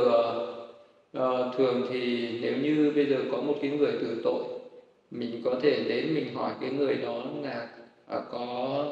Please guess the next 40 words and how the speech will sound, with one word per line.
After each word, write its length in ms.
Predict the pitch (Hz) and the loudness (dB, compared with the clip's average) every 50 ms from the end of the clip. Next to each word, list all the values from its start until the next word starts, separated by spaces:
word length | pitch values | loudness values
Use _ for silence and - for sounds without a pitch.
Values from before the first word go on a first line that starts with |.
| - - | -4 -4
có 60 | - | -6
ân 260 | - - 160 147 147 | -4 -2 -2 -2 -2
hận 300 | 139 156 135 123 151 143 | -2 -2 -4 -4 -4 -6
về 100 | 127 123 123 | -6 -4 -4
những 100 | 123 127 127 | -4 -4 0
cái 80 | 139 143 | 0 2
điều 180 | 143 143 131 | 2 2 2
mình, 320 | 120 123 123 123 120 120 120 | 0 -2 -4 -4 -4 -4 -2
việc 200 | 127 120 113 127 131 | -2 -2 -2 -2 -4
mình 160 | 127 120 127 | -6 -6 -6
đã 140 | 139 - 139 143 | -6 -6 -6 -4
làm 200 | 139 131 131 127 127 | -4 -4 -4 -4 -6
không? 140 | 135 143 135 - - - - - _ _ _ _ _ _ _ - - - 160 - | -6 -8 -8 -10 -18 -20 -20 -20 _ _ _ _ _ _ _ -20 -18 -18 -16 -12
Ừ. 80 | - 139 - - - - _ - - _ _ _ _ _ _ _ 160 147 | -12 -12 -12 -12 -16 -20 _ -20 -20 _ _ _ _ _ _ _ -2 0
Ờ, 260 | 143 139 139 139 143 139 - | 2 4 4 4 2 2 4
thì 420 | 147 143 131 127 127 127 127 123 123 - 131 123 127 | 4 4 4 4 2 2 0 -2 -2 -4 -4 -2 0
những 140 | 139 156 160 | 0 0 2
cái 120 | 165 165 | 2 2
người 200 | 165 165 156 139 | 4 6 6 6
đấy 280 | - - 120 - 135 - - | 6 6 6 4 4 4 2
chắc 120 | - - - - - - - - - - _ _ _ - - - | -2 -4 -6 -8 -12 -14 -16 -18 -20 -20 _ _ _ -20 -14 -8
chắn 300 | - 131 139 151 165 156 | -6 -4 -2 -2 -4 -4
sẽ 200 | - 160 147 143 | -4 -2 -2 0
nói 200 | 143 135 139 147 | 2 2 2 2
rằng 160 | 147 131 120 | 2 0 0
nếu 120 | 131 127 139 | 0 0 0
như 200 | 156 160 160 156 | 2 2 2 2
biết 180 | 160 175 180 - - | 2 -2 -4 0 0
có 140 | 135 135 151 | 0 0 2
ngày 220 | 147 139 123 131 | 0 -2 -2 -4
hôm 140 | 143 139 143 | -4 -4 -2
nay 200 | 139 135 131 131 - | -2 -2 -2 -2 -2
thì 80 | 135 127 | -2 -2
đã 180 | - 113 - - | -2 -4 -6 -8
không 180 | 156 156 151 139 | -8 -6 -4 -4
dám 220 | 135 127 135 147 | -4 -6 -4 -8
làm 200 | 151 135 123 120 | -8 -10 -10 -10
việc 200 | 123 147 - - | -12 -12 -10 -10
đó. 200 | 143 - - - - - - - _ _ _ _ _ _ _ _ _ _ _ _ _ _ _ _ | -10 -10 -10 -10 -12 -18 -20 -20 _ _ _ _ _ _ _ _ _ _ _ _ _ _ _ _
Đó. 120 | 139 135 | -12 -12